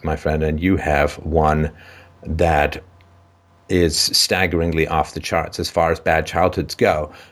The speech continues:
which to my mind means that if you get a really great therapist, you can actually make the most progress because you have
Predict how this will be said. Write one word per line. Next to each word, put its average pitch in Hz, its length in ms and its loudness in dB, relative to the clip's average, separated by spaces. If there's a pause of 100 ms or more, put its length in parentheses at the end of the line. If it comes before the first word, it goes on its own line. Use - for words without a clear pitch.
(100)
which - 300 0
to - 80 -8
my 110 200 2
mind 80 320 0
means 80 280 -2
that 80 280 0 (240)
if - 160 -8
you 85 80 0
get 80 220 2
a 71 60 -2
really 80 240 2
great 78 300 0
therapist, - 580 0 (240)
you 87 200 0
can 82 140 -2
actually 80 300 -2
make 76 180 0
the 69 100 -4
most 80 380 0
progress - 500 -2
because 80 360 -4
you 80 100 0
have 76 340 0